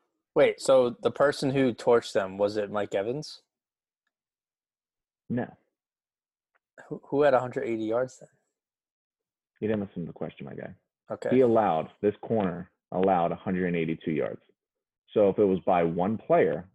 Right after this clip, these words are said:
Speaker 2: against him, that player would have led the, the league in receiving this week. But seeing as multiple people were just having their go at this guy,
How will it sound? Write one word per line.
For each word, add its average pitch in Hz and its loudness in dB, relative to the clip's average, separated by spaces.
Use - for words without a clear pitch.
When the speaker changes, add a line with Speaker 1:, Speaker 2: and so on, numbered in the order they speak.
Speaker 2:
against 90 -6
him, 85 -8
that 90 0
player 82 2
would 85 2
have 85 -6
led 82 0
the, 82 -4
the 82 -4
league 78 -4
in 87 -4
receiving 95 -4
this - -12
week. 71 -8
But 107 2
seeing 120 2
as 98 0
multiple 117 2
people 87 -2
were 85 0
just 85 -8
having 92 -2
their 87 -2
go 80 0
at 78 -4
this 80 -8
guy, 85 -4